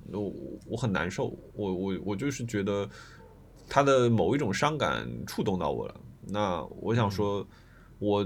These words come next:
Speaker 1: 如此喜欢这位音乐家，我，我这么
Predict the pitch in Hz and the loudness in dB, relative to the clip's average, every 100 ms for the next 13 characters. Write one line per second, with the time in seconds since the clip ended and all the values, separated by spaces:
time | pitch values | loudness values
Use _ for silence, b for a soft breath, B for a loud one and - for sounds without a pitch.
0 | 95 104 135 185 139 - - 95 95 98 | 0 0 2 2 0 -2 -2 0 0 2
1 | 101 98 98 98 90 90 85 85 98 113 | 2 2 2 0 0 0 2 2 0 -4
2 | - 104 98 95 95 90 - - - - | -6 -4 0 2 2 0 -6 -18 -20 -20
3 | - - - - 185 131 98 85 62 | -20 -20 -12 2 4 6 4 4 0